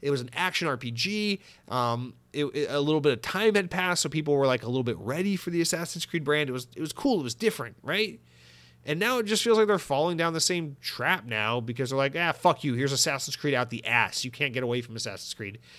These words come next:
But it feels like this time they think they can get away with it simply because they're like, "Well, these games are drastically different from one another. They're not all just the next Assassin's Creed. They're very unique games." So I guess,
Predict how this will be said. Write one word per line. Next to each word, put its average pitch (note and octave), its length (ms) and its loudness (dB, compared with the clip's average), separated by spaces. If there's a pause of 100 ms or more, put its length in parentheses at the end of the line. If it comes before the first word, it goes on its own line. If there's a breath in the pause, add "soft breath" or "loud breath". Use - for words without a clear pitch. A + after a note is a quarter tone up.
(240 loud breath)
But C#3+ 80 0
it E3+ 100 2
feels G3+ 220 6
like F#3 160 4
this F3+ 160 0
time F#3+ 200 0
they E3+ 80 2
think E3 220 -4
they E3 80 0
can D3 120 -6
get C#3+ 100 2
away C#3+ 180 4
with D3+ 160 2
it C#3 160 2
simply C#3+ 300 4
because C3 320 2
they're C3+ 100 0
like, B2+ 180 2
"Well, F3+ 320 4 (360 soft breath)
these B2 160 -6
games A3+ 200 4
are E3 60 0
drastically C#3 480 0
different C3+ 300 0
from B2 100 -2
one A#2 140 0
another. A2+ 320 -2
They're A#2+ 120 -4
not D#3+ 200 6
all D3+ 180 8
just C3 300 -2
the B2+ 100 2
next A#2 300 0
Assassin's B2 480 -2
Creed. G2 180 -6
They're G#2+ 160 -2 (120)
very A#2+ 280 -2 (100)
unique A#2 360 -2
games." G#2 340 -2
So G#2 240 -2 (260 soft breath)
I E3 120 8
guess, D#3+ 560 6